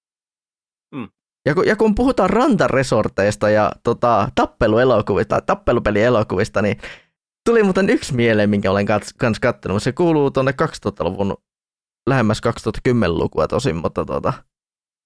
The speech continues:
Speaker 2: kuuluu kumminkin semmoiseen aikaan, mikä varmasti niin muistuu sullekin mieleen. Kun puhutaan ranta-, mikä tulee mieleen, kun puhutaan rantaresorteista ja tappelupeleistä?
Speaker 1: No siis, tota, yksi semmonen,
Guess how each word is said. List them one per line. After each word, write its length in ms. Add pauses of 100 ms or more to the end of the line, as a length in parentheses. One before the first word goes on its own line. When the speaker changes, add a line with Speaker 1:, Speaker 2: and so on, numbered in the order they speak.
(160)
Speaker 2:
kuuluu 360
kumminkin 380
semmoiseen 540
aikaan, 440
mikä 300 (120)
varmasti 500
niin 220 (140)
muistuu 280
sullekin 380
mieleen. 380 (760)
Kun 120
puhutaan 300
ranta-, 320
mikä 220
tulee 200
mieleen, 240
kun 100
puhutaan 260
rantaresorteista 840
ja 60
tappelupeleistä? 720 (1700)
Speaker 1:
No 240
siis, 300
tota, 600 (120)
yksi 180
semmonen, 540